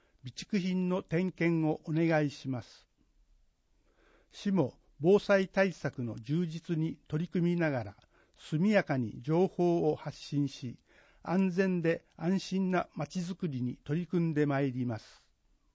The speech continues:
未来へ続くまちづくり。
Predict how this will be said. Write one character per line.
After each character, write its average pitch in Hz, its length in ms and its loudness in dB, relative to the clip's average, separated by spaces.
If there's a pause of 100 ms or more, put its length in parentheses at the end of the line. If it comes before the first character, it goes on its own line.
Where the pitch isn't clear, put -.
(1300)
未 190 140 -2
来 196 320 6
へ 123 60 2
続 131 300 -6
く - 300 -8
ま 131 100 -10
ち 190 140 -4
づ 180 160 -4
く 127 160 -6
り。 92 200 -14